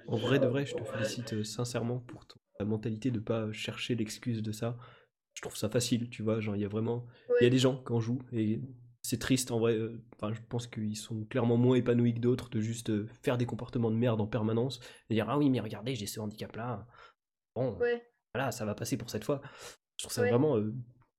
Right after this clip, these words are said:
Speaker 1: très triste d'utiliser ça comme ça, donc, euh, vraiment, euh, félicite et je t'encourage vraiment à continuer comme ça, de pas, euh,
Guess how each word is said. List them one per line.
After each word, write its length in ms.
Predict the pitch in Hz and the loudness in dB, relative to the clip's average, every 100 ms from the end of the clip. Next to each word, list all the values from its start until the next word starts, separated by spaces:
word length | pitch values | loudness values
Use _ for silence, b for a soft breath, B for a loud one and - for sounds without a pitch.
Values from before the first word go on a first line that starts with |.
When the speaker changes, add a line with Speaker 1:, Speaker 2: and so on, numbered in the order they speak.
| _ _ | _ _
Speaker 1:
très 180 | - 147 | -6 -4
triste 380 | - 285 - - | 2 2 2 -4
d'utiliser 420 | 113 - 120 117 | -8 -4 -2 -2
ça 140 | 120 117 | -2 -2
comme 140 | 117 | -2
ça, 180 | - 131 | -2 -2
donc, 240 | 107 - | -4 -6
euh, 40 | 104 | -2
vraiment, 300 | 110 135 110 | 0 2 0
euh, 160 | 107 - _ _ _ _ _ - | -4 -12 _ _ _ _ _ -2
félicite 360 | 127 123 156 | -2 -2 -4
et 60 | 113 | -4
je 60 | - | -2
t'encourage 460 | 117 131 135 120 | -2 2 2 2
vraiment 240 | 107 123 131 | 4 4 4
à 60 | |
continuer 360 | 117 120 123 113 | 0 -2 -2 0
comme 140 | 113 | -2
ça, 140 | 110 117 | -4 -6
de 80 | |
pas, 180 | 104 123 | -4 -2
euh, 160 | 110 | -2